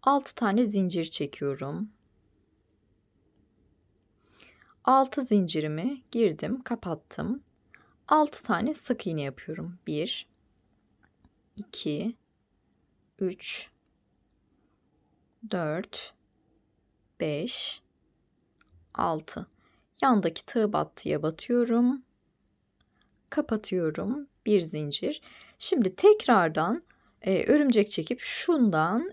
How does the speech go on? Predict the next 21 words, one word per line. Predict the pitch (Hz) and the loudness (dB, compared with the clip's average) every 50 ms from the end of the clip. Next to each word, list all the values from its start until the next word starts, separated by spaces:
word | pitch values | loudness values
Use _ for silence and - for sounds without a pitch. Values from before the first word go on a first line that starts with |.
| - - | -2 0
üç | - 311 311 - - | 0 0 0 0 0
tane | - 240 196 180 175 | 2 2 2 2 0
yapıyoruz. | 147 143 139 - - - - - - - | -2 -4 -4 -2 -2 -2 -2 -4 -2 0
Anlamadığınız | 254 285 277 247 220 202 175 156 160 156 151 156 151 - | 0 2 4 4 4 4 4 2 0 0 -2 -2 -2 0
yer | 156 151 151 | 2 2 2
varsa | 143 143 139 143 - - 226 | 2 0 -2 -2 -2 -4 -4
geri | 226 214 202 180 165 185 | 0 2 2 2 2 0
sarabilirsiniz. | - - - 175 160 151 147 - 143 139 151 - - - 247 254 - - | -4 -4 -2 0 0 0 -2 -2 -4 -4 -4 -4 -4 -4 -4 -4 -2 0
Bir | 277 285 269 | 2 2 2
çimen, | 247 - - - 151 - - 233 - - - - _ _ _ _ - | 2 -2 -4 -4 -4 -2 -4 -4 -6 -8 -14 -20 _ _ _ _ 0
bir | 294 285 262 | 2 4 4
zemin | 233 190 190 185 196 196 185 175 | 4 2 2 2 2 2 2 0
gösterdim. | 151 151 160 - - - 165 151 143 151 - 214 277 285 | 0 0 -2 -2 -6 -6 -4 -4 -4 -2 -2 -2 0 4
Böyle | 269 254 240 202 - 208 233 196 | 4 4 6 4 4 2 4 4
devam | 190 175 175 180 165 156 | 4 4 4 2 0 0
ediyor. | 147 139 - - - | -2 -4 -4 -4 -4
Yazmamızın | 262 269 254 240 202 175 151 139 135 139 - - - 175 190 | -2 0 0 0 0 0 -4 -6 -6 -8 -10 -10 -8 -4 -2
dört | 220 233 247 - | -2 -2 -2 -6
kenarını | - - 196 156 147 143 - - 208 226 | -8 -8 -6 -6 -6 -6 -6 -8 -6 -6
bu | 247 | -6
şekilde | - - - 190 - - 131 127 - 202 269 311 | -4 -4 -6 -6 -8 -8 -8 -6 -6 -6 -6 -8